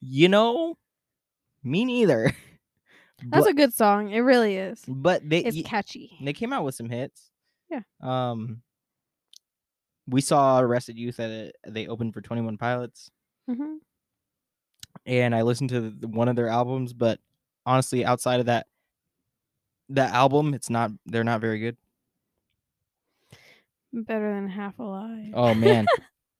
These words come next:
Speaker 1: If you ever see Half Alive, the band, they have dancers. Okay, uh, <laughs>
Speaker 2: They were also openers for Twenty-one Pilots, and they, <laughs> they did some, like, weird modern dances.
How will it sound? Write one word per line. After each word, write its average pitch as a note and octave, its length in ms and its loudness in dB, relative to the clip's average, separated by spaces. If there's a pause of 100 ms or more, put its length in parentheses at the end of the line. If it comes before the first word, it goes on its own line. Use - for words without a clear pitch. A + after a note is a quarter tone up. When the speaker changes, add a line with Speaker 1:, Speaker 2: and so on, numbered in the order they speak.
(480)
Speaker 1:
If C#3 160 0
you D#3 140 8
ever D#3+ 180 6
see D3 200 -2
Half C3+ 300 2
Alive, A2+ 340 -2
the A2+ 80 -6
band, G#2+ 460 -4 (540)
they A2+ 100 4
have A2 220 2
dancers. G2+ 460 -8 (280)
Okay, C#3 420 2 (260)
uh, C#3 240 6 (200)
<laughs> A3 80 4
Speaker 2:
They C#4 140 6
were B3 80 4
also A3+ 360 2
openers G3+ 380 -4
for G3+ 140 -10
Twenty-one G3 340 -8
Pilots, F#3+ 400 -8
and F#3+ 180 -10
they, G#3+ 100 0
<laughs> - 560 2
they A#3+ 60 -4
did A#3+ 160 -4
some, G#3+ 140 -8
like, G3 180 -12
weird G3+ 280 -4
modern F#3 380 -4
dances. F3+ 520 -10